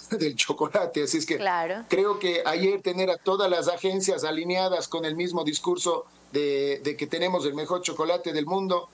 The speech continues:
Speaker 1: eh, entendiendo y s-, hablando con todos ellos, pues, eh, con todos, imagínense la cantidad de clientes que van a venir,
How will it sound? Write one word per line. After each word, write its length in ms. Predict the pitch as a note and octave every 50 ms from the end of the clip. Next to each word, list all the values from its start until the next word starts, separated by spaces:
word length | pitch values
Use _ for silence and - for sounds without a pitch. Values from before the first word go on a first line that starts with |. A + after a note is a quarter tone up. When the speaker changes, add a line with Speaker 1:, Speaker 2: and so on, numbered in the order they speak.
| - - - - -
Speaker 1:
eh, 380 | C#3+ C#3+ D3 C#3+ C#3+ - - - -
entendiendo 720 | - F3 F3 F3 - F#3+ F3 F3 F#3 F#3+ G3+ G3+ F#3+ F3+ E3
y 40 | D3
s-, 200 | - - - -
hablando 440 | C3 C#3 D#3 E3+ F3+ F#3+ F#3+ F#3 F#3
con 160 | E3 D3+ D3
todos 320 | - F#3 F#3+ F3+ F3 C#3+ F3+
ellos, 340 | F3+ G3 A3 G#3 F#3+ - -
pues, 220 | - D3 C#3+ C3 - - - - - - - A2
eh, 420 | C3+ D#3 D3+ D3 D3 C#3+ C#3+ C#3 C3+ C3
con 160 | D3 C#3 B2+
todos, 260 | - G3 G3 F#3 D3
imagínense 500 | E3 E3 E3+ E3+ F#3+ G3 F#3 F3+ F3 D#3+
la 100 | D3+ D3 C#3
cantidad 260 | D#3 D3+ - F3+ F3+
de 40 | F3
clientes 400 | - E3 F3 F#3 F#3 F3 C#3+ -
que 80 | -
van 160 | D3 D#3 E3 E3
a 40 | D#3+
venir, 340 | E3 E3+ E3+ G3 G3 F#3+